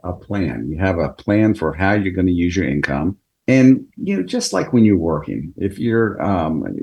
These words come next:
getting a salary, um, hourly wages, whatever, you know what's coming in. If you wanna stay in balance, then you have an income plan and an expense plan.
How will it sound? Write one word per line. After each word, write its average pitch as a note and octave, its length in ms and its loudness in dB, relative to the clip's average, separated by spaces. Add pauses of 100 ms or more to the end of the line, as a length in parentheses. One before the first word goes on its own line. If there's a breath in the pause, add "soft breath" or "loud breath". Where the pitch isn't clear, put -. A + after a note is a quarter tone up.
getting G#2 220 0
a G2+ 40 0
salary, A2 840 2
um, D2 480 -6
hourly G2+ 360 2
wages, F#2+ 380 2 (120)
whatever, F#2 560 -2 (540)
you C3 140 4
know C#3+ 140 6
what's D3+ 240 0
coming B2+ 320 2
in. F#2+ 420 0
If F#2+ 180 -4
you G2+ 120 2
wanna G2+ 260 2
stay G#2 380 0
in A2+ 180 2
balance, D#2 640 -4 (340)
then A2 460 4
you G2 240 -2
have F#2 380 0 (340)
an A#2 180 -2
income A2 360 0
plan C2+ 460 -8
and F2 200 -6
an F2+ 200 0
expense G#2+ 520 -6
plan. C#2+ 480 -8